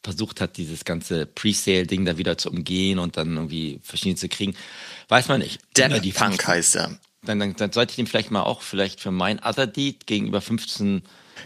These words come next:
Speaker 1: äh, Refig, äh, Wins of Yavanava mache ich auch. Vielleicht nimmt er den Deal auch an. Wenn
Speaker 2: Ah, der
Speaker 1: er
Speaker 2: war ganz
Speaker 1: so, wenn
Speaker 2: witzig, weil der meinte halt, „Hey, können wir einen Deal machen?“ und so. Dann meinst du, „Ja, klar, ich hab ja schon ein Offer gesetzt, ähm, auf OpenSea.“ Und er meinte, „Ach geil, da guck ich nie, ich hab nur auf Blur geguckt.“ Ja, das nehme ich sofort an.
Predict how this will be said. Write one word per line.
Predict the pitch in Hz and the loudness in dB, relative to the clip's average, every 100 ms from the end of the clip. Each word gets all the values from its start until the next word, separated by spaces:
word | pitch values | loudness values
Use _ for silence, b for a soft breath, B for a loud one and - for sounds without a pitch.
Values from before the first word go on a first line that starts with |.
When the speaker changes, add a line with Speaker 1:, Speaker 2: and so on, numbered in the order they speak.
| B - | B -8
Speaker 1:
äh, | 92 | 0
Refig, | 90 87 85 85 80 - 113 127 - _ _ _ - | 4 4 4 2 0 2 2 2 -4 _ _ _ -6
äh, | 120 107 | 0 4
Wins | 110 117 | 4 4
of | 107 | 2
Yavanava | 98 101 95 98 120 135 | 4 4 4 2 0 0
mache | 110 113 | 0 0
ich | - | 2
auch. | 117 92 | 2 2
Vielleicht | - - 104 | -2 -4 -4
nimmt | 98 | -4
er | |
den | 95 95 | -2 -2
Deal | 104 98 | 0 0
auch | 127 | 0
an. | 90 85 | -2 -2
Wenn | 104 | 4
Speaker 2:
Ah, | |
der | 123 | 6
Speaker 1:
er | 135 | 8
Speaker 2:
war | 160 | 6
ganz | 175 - | 6 6
Speaker 1:
so, | |
wenn | 175 | 4
Speaker 2:
witzig, | - - 120 | 8 6 8
weil | 113 | 8
der | 120 | 8
meinte | 120 127 123 | 6 6 6
halt, | 127 | 6
„Hey, | 123 131 | 6 6
können | 131 | 6
wir | 123 | 6
einen | 113 | 6
Deal | 123 | 4
machen?“ | 143 139 135 | 4 2 2
und | 131 | 2
so. | |
Dann | 123 | 4
meinst | 110 113 117 | 4 4 8
du, | |
„Ja, | 120 | 6
klar, | 123 120 123 | 8 6 6
ich | 113 | 6
hab | 120 - | 4 4
ja | 113 | 4
schon | 113 | 4
ein | 104 | 4
Offer | 113 127 | 6 4
gesetzt, | 107 95 92 - - - | 4 4 4 4 -2 2
ähm, | 90 87 92 | 4 4 -2
auf | 95 95 | 0 2
OpenSea.“ | 113 117 107 101 | 2 2 0 2
Und | 117 | 4
er | 104 | 6
meinte, | 104 101 | 6 4
„Ach | - | 2
geil, | 131 131 | 4 6
da | 98 | 6
guck | - 117 | 2 -4
ich | 104 | -2
nie, | 95 | 0
ich | 101 | 0
hab | 110 - | 0 0
nur | 107 | -2
auf | 101 | -2
Blur | - 120 | 4 4
geguckt.“ | 110 - 95 - - b b b b | 4 -2 -6 -6 -14 b b b b
Ja, | 117 | 4
das | 110 - | 4 6
nehme | 123 | 6
ich | 117 | 6
sofort | 117 - 113 | 4 6 6
an. | 104 90 | 6 0